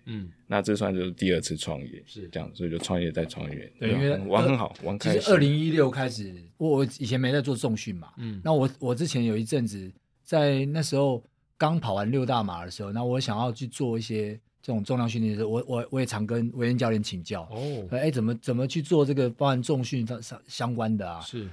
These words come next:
Speaker 3: 那到后来，后来就是打垒球受伤嘛。
Speaker 1: 嗯，对。
Speaker 3: 然后就，就中断了。
Speaker 1: 嗯。哦，对啊，那你自己呢？你，就是你刚刚讲篮球没打之后开始跑步。
Speaker 2: 对。
Speaker 1: 那跑到一个什么样的阶段之后，你觉得你可以教别人了？然后你还，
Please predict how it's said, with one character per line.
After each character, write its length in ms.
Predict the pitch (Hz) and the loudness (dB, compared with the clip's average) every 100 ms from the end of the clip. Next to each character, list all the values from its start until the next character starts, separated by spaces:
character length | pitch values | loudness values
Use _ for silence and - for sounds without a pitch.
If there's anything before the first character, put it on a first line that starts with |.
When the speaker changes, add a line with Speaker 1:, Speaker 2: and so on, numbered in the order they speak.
| - | -2
Speaker 3:
那 100 | 139 | 2
到 140 | 147 | 4
后 120 | 139 135 | 4 4
来， 320 | 110 110 113 _ _ _ | 4 2 -4 _ _ _
后 140 | - 151 | -2 2
来 140 | 123 | 2
就 120 | 120 | 0
是 360 | 127 131 123 113 - _ - | -2 -2 -2 -4 -10 _ -2
打 140 | 117 | 2
垒 100 | 120 | 2
球 160 | 104 104 | 0 -4
受 180 | 123 104 | -4 -4
伤 200 | 101 95 | -4 -6
嘛。 120 | 143 | -6
Speaker 1:
嗯， 180 | 131 107 | -6 -6
对。 160 | 113 104 | -6 -4
Speaker 3:
然 80 | |
后 80 | 113 | -2
就， 100 | 123 | -4
就 160 | - 147 | -2 -2
中 220 | 135 120 | 0 0
断 200 | 120 95 | 0 -2
了。 80 | 85 | -4
Speaker 1:
嗯。 580 | 117 107 - - - 214 220 175 | -6 -6 2 2 6 4 4 -4
哦， 160 | 107 113 113 110 - _ _ | -4 -6 -8 -12 -20 _ _
对 140 | - 117 | -12 -10
啊， 80 | 120 | -4
那 140 | 196 | -2
你 140 | 147 120 | -2 -4
自 200 | 214 165 | -4 -4
己 200 | 120 101 | -6 -6
呢？ 160 | 104 | -8
你， 200 | 110 113 - | -8 -10 -14
就 120 | 110 120 | -10 -8
是 160 | 131 | -8
你 80 | 104 | -8
刚 120 | 120 | -6
刚 100 | 127 | -4
讲 260 | 123 95 92 | -6 -8 -6
篮 140 | 113 | -6
球 140 | 131 117 | -4 -4
没 160 | 110 | -4
打 200 | 110 90 85 | -6 -8 -8
之 100 | 104 | -10
后 60 | |
开 160 | 98 104 | -8 -12
始 80 | 98 | -14
跑 180 | 85 | -18
步。 240 | 82 95 85 _ _ - | -18 -18 -20 _ _ -10
Speaker 2:
对。 140 | 170 - | -10 -8
Speaker 1:
那 420 | 139 120 110 104 - | -6 -6 -8 -10 -6
跑 160 | 131 139 | 0 4
到 120 | 208 | 4
一 60 | |
个 60 | 165 | 4
什 140 | 160 | 2
么 60 | 127 | 2
样 80 | 160 | 2
的 80 | 143 | 2
阶 200 | 143 151 | 2 2
段 180 | 143 | 2
之 80 | 123 | 2
后， 60 | 131 | 0
你 120 | 104 | -2
觉 160 | 104 117 | -4 -4
得 80 | |
你 120 | 120 107 | -4 -6
可 180 | - | -6
以 80 | 147 | -4
教 180 | - 123 | -2 -2
别 200 | 107 101 | -2 -10
人 200 | 90 80 | -12 -16
了？ 120 | 80 80 _ _ _ | -20 -20 _ _ _
然 140 | 113 | -2
后 100 | 143 | -2
你 120 | 135 | -2
还， 120 | 117 | -6